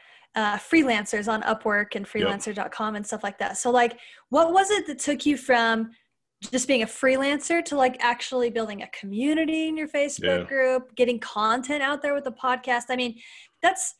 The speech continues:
Speaker 1: that's not normal for a freelancer.
Speaker 2: Yeah. Well, it's interesting because people talk about the podcast, but the blog, you know, we crank out two or three blogs a week and have for years as well. So there's another monster there. But I, uh,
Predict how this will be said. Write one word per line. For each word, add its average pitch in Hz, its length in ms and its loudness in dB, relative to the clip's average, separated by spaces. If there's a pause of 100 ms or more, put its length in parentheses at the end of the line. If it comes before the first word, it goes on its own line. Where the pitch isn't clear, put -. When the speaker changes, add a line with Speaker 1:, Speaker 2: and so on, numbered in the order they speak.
(120)
Speaker 1:
that's 370 220 0
not 254 300 2
normal 233 280 2
for 208 480 0 (220)
a - 60 -12
freelancer. 214 720 -6 (240)
Speaker 2:
Yeah. 90 240 -2 (460)
Well, 143 120 4
it's 143 80 2
interesting 156 440 2
because 110 240 -2
people 131 240 -2
talk 120 140 -2
about 92 140 -2
the 90 60 -12
podcast, 113 600 -2
but 92 160 -6
the - 80 -8
blog, 95 640 0 (500)
you 104 120 -6
know, 92 100 -2
we 98 180 -2
crank 95 380 -6
out 90 180 -2
two - 160 -6
or 98 40 -4
three 90 200 -8
blogs 90 320 -6
a 82 60 -10
week 95 240 -4
and 82 80 -10
have 82 160 -12
for 90 160 -10
years 82 320 -10
as - 140 -14
well. 101 160 -2
So 98 100 -6
there's 104 140 -2
another 95 280 -4
monster 95 480 -10
there. 92 400 -2 (440)
But 98 340 0
I, 151 320 2
uh, 92 400 2